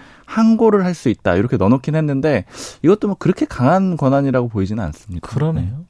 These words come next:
Speaker 2: 그러면 이게 소속이 어딥니까? 사법부가 아니-, 아니죠?
Speaker 1: 아니죠. 네, 대통령 직속이에요. 그래서
Speaker 2: 대통령
Speaker 1: 아까
Speaker 2: 직속.
Speaker 1: 그 대통령 들어가냐 안 들어가냐, 이렇게 말씀하셨는데,
Speaker 2: 예.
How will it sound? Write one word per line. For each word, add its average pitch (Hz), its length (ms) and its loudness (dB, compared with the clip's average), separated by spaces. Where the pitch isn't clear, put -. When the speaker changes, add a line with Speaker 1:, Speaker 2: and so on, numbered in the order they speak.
Speaker 2:
그러면 196 560 4
이게 147 380 4
소속이 247 640 6
어딥니까? 165 460 2
사법부가 165 1800 -2
아니-, 160 380 2
아니죠? 135 440 4
Speaker 1:
아니죠. 165 120 6
네, 92 340 2
대통령 170 640 4
직속이에요. 104 540 2
그래서 98 160 6
Speaker 2:
대통령 202 240 4
Speaker 1:
아까 117 60 0
Speaker 2:
직속. 156 760 2
Speaker 1:
그 104 80 -2
대통령 143 420 2
들어가냐 135 420 4
안 95 100 2
들어가냐, 113 280 2
이렇게 95 180 0
말씀하셨는데, 120 880 4
Speaker 2:
예. 151 280 2